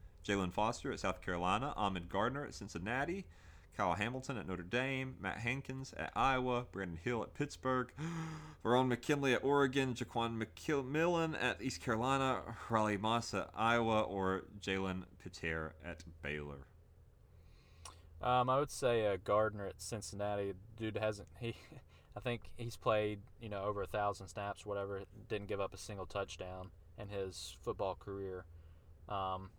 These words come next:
Speaker 2: and even playing against Alabama, I thought he played very well against William, uh,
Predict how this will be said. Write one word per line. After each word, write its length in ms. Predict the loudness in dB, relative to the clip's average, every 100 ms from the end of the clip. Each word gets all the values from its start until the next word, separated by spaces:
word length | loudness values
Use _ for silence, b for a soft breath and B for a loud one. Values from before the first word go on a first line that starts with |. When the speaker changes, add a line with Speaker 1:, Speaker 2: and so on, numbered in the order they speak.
| -6
Speaker 2:
and 160 | 0 2
even 260 | 2 2 2
playing 280 | 2 4
against 220 | 2 0 4
Alabama, 340 | 4 4 0
I 80 | 0
thought 220 | 2 0
he 40 | 0
played 280 | 0 0
very 180 | 2 2
well 200 | 2 2
against 260 | 2 -4 -6
William, 300 | -4 -4 -8 -10
uh, 280 | -6 -4 -4